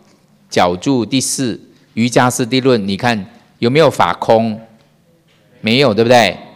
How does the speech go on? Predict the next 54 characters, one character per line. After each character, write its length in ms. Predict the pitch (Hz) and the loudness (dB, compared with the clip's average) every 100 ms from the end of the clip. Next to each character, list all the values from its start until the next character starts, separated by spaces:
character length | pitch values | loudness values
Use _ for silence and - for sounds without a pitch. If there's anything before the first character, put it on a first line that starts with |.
| - | -6
但 100 | 156 | -2
是 100 | 175 | 2
有 140 | 156 127 | 2 2
“法 240 | 104 71 | 0 0
定”。 260 | - 147 92 - _ _ _ _ _ - - _ _ _ _ _ | 2 2 0 -18 _ _ _ _ _ -20 -20 _ _ _ _ _
对， 400 | - 120 92 78 - | 0 2 0 -6 -4
所 160 | - | 2
以 40 | 208 | 4
导 200 | 117 110 | 4 0
师 160 | 139 | 0
是 420 | 123 175 160 110 - - _ _ | -2 0 0 0 -6 -18 _ _
有 240 | - 113 95 | -4 -2 -2
对 340 | - 202 165 | 0 0 0
照 360 | 131 170 139 120 | 2 4 4 4
那 180 | 117 110 | -2 -2
个 140 | 107 | -4
不 160 | 104 170 | -2 -2
同 240 | 120 101 | -2 -4
的 80 | 113 | -4
论， 420 | 110 131 175 110 | -2 2 2 0
然 120 | 107 113 | 0 0
后 80 | |
他 160 | 131 117 | 0 -2
才 160 | 113 101 | -2 -4
去 140 | 117 | -6
修 260 | 113 123 107 | -6 -4 -4
改 180 | - | -6
这 140 | 71 98 | -8 -10
个 80 | 101 | -10
字 260 | - 101 | -10 -14
的。 120 | 85 - _ - | -14 -18 _ -6
导 100 | 117 | -4
师 140 | 127 | -4
不 160 | 143 190 | -4 -6
是 100 | 180 | -6
随 220 | - 107 | -4 -2
便 180 | 120 135 | 0 -2
修 180 | - 113 | -2 -4
改 200 | 87 69 | -4 -6
的 100 | 69 | -8
啊， 160 | 50 - _ _ _ - | -12 -18 _ _ _ -10
啊， 140 | - - _ _ _ _ | -10 -12 _ _ _ _
所 120 | - 170 | -2 0
以 40 | |
导 160 | 123 95 | 2 0
师 140 | 113 | -2
是 120 | 123 | -2
有 120 | 139 | -2
根 260 | 92 110 104 | 0 -2 -4
据 180 | 95 113 | -6 -6
才 140 | 95 | -8
修 180 | 90 104 | -8 -8
改 240 | - - | -6 -10
的。 220 | - - | -10 -20